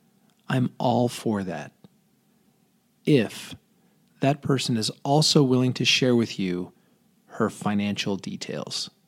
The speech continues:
in her business. Now, on one hand,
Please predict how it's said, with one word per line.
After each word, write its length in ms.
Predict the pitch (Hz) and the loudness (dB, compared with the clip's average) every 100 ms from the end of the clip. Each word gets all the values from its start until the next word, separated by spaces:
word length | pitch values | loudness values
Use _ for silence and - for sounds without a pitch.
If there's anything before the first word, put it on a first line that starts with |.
| _ | _
in 140 | 101 | -6
her 120 | 87 95 | -6 -6
business. 560 | 69 - 175 - - - _ _ _ _ _ _ _ _ _ _ _ _ _ _ _ _ _ _ _ _ _ _ _ _ _ _ _ _ _ _ - | -8 -10 -10 -12 -14 -16 _ _ _ _ _ _ _ _ _ _ _ _ _ _ _ _ _ _ _ _ _ _ _ _ _ _ _ _ _ _ 0
Now, 160 | 165 151 | 6 8
on 160 | 156 | 10
one 140 | 190 220 | 10 10
hand, 420 | 131 123 117 113 | 8 4 4 2